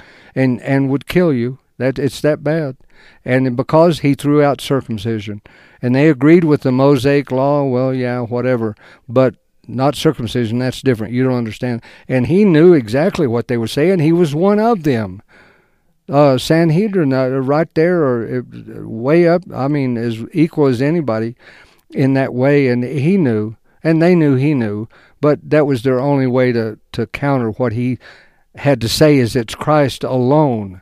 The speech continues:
one hundred percent, when he lives in you. That is true life and salvation." Th-, and it's that simple.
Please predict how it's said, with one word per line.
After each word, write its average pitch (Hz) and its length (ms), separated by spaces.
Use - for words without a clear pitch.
one 135 240
hundred 123 500
percent, 131 580
when 135 160
he 139 180
lives 131 320
in 117 140
you. 117 300
That 160 280
is 113 280
true 123 460
life 117 460
and 110 140
salvation." 110 800
Th-, - 140
and 123 280
it's 117 300
that 117 340
simple. 107 520